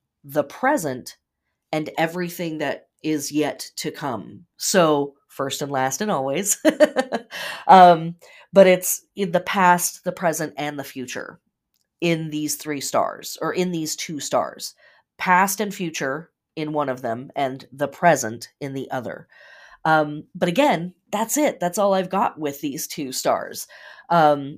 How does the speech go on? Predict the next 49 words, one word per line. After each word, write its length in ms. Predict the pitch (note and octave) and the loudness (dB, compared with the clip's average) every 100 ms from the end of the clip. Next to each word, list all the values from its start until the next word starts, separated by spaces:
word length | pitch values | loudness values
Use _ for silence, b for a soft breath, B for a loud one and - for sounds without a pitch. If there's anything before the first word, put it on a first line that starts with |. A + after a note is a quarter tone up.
| B2 | -10
so 420 | - G3 D#3+ D3+ - | -2 2 4 4 2
if 200 | F#3+ G3+ | -2 0
there's 220 | G#3 G3 | -2 -2
something 280 | A3+ G#3+ E3 | -4 -2 -2
else 200 | G#3+ G#3+ | -2 0
going 240 | G#3+ G3 | 0 2
on 180 | A3+ G#3 | 2 2
there, 380 | D#3 D3 D3 - | 2 2 0 -2
I'd 200 | F3 E3 | -4 0
love 200 | F#3+ G3 | 0 2
to 100 | G#3+ | 0
know 120 | F#3 | 0
what 140 | F3 D3+ | -2 -2
it 80 | |
is. 420 | F#3 E3+ F2+ - - B B B - | -2 -2 -2 -8 -18 B B B 0
Uh, 280 | E3 D#3 C3+ | 2 2 0
and 160 | E3 E3 | -2 -4
maybe 220 | F3+ F#3 | -4 -2
that's 340 | F#3 F3 - - | -2 -2 -10 -12
straightforward 560 | - F#3 A#2 F#3 F3 | -8 -8 -6 -4 -4
enough 240 | D#3 E3 E3 | -4 -4 -4
and 80 | C#3+ | -8
it 80 | |
should 140 | - D3 | -10 -10
be 100 | C#3+ | -8
really 180 | C#3 A#2+ | -4 -2
obvious 360 | C3+ - - | -4 -6 -12
to 80 | B2 | -12
me. 80 | E2+ | -10
I'm 80 | F#2 | -10
not 120 | - | -10
sure. 220 | - - E3 E3+ - | -12 -12 -10 -6 2
<laughs> 460 | - - E4+ C#4 - B B B B | 2 4 2 0 -2 B B B B
But, 420 | F3+ A3 G#3 G#3+ | 8 10 10 6
um, 480 | G3 F#3 F3+ E3+ E3+ - _ _ _ _ _ _ - | 2 4 2 -2 -10 -16 _ _ _ _ _ _ -8
you 140 | A#3 | 0
know, 140 | G3 G3 | 2 4
if 240 | A3+ A3 | 2 4
I, 200 | G3+ G3 | 4 2
if 140 | G#3+ G#3 | -4 -2
I 80 | G3 | -2
wanted 360 | G#3+ C#4+ B3 | 0 -2 -4
to 120 | - A3+ | -8 -8
connect 340 | F3 D#3 E3 | -6 -6 -4
that 180 | D3 - | -4 -2
to 100 | E3 | -8
something, 400 | D3+ C#3+ D#3+ E3 | -8 -8 -8 -8
we 180 | F#3 - | -6 -2
are 520 | F#3 G#3+ A3+ A3 - | 0 0 -2 -4 -8